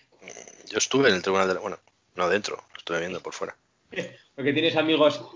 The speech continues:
Speaker 2: ¿tienes algún amigo, <laughs> algún amigo
Speaker 1: Oh.
Speaker 2: Servo Bosnio o algo así, o?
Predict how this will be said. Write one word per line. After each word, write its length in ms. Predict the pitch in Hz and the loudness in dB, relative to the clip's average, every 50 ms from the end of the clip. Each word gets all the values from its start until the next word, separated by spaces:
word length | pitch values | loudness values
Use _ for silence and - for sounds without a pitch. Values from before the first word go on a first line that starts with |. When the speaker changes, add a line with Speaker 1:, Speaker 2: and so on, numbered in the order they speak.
| - | -2
Speaker 2:
¿tienes 220 | - 151 165 165 135 | 2 2 4 4 4
algún 200 | 143 139 151 147 | 6 4 6 6
amigo, 680 | 139 135 135 135 131 120 127 120 120 120 117 120 - | 4 4 4 4 4 6 6 6 6 6 4 2 0
<laughs> 720 | - 120 - - - 165 - - - - - - - _ - | -4 -4 -4 -4 -8 -8 -8 -10 -14 -20 -20 -20 -12 _ 2
algún 260 | 156 147 139 147 147 | 4 4 6 6 6
amigo 260 | 143 143 147 143 139 | 6 6 6 6 4
Speaker 1:
Oh. 520 | 127 123 127 123 - - - - - - 185 - | 4 2 0 -8 -14 -12 -12 -10 -2 -2 -2 -2
Speaker 2:
Servo 240 | - 160 151 147 139 | -2 0 4 6 8
Bosnio 320 | 147 170 170 170 156 143 | 8 8 8 6 4 0
o 60 | 143 | 2
algo 120 | 143 139 139 | 2 2 2
así, 240 | 139 139 - 196 170 | 0 0 0 -2 -2
o? 260 | 143 131 139 139 - | 0 -2 -4 -4 -8